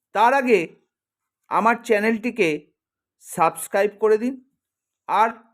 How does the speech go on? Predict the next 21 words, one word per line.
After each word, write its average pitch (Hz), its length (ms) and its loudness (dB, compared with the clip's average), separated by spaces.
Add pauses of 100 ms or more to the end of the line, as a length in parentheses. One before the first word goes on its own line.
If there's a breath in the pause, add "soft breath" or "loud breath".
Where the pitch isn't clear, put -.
(160)
বেল 165 380 4
আইকনটিকে 220 840 -2
প্রেস 147 340 -2
করতে 180 340 -10
ভুলবেন 202 400 -2
না 233 300 -4 (840)
আর 180 240 0 (540)
লাইক 139 400 2 (100)
করতে 160 320 -4
ভুলবেন 98 440 -6
না। 80 240 -10 (1000)
তাহলে 233 360 4
এই 190 360 0
নেতিবাচক 247 760 0
প্রভাব 214 440 0
থেকে 202 500 -2 (260)
বাঁচতে 156 800 0 (440)
আপনি 214 840 -2
প্রতিদিন 233 840 0 (1000)
আঠাশ 175 500 0
বার, 185 220 -2